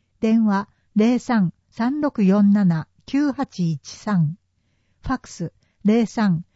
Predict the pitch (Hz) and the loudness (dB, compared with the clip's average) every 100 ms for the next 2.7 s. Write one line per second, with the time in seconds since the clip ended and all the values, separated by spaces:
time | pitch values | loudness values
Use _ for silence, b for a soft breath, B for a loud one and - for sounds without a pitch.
0 | _ - 254 302 294 - 190 185 202 196 | _ -8 -6 -2 -4 0 2 4 4 4
1 | 190 165 147 _ - 190 269 269 277 196 | 2 0 -4 _ -8 -6 -4 -4 0 2
2 | 156 170 196 208 196 170 160 | 2 2 4 4 2 0 -2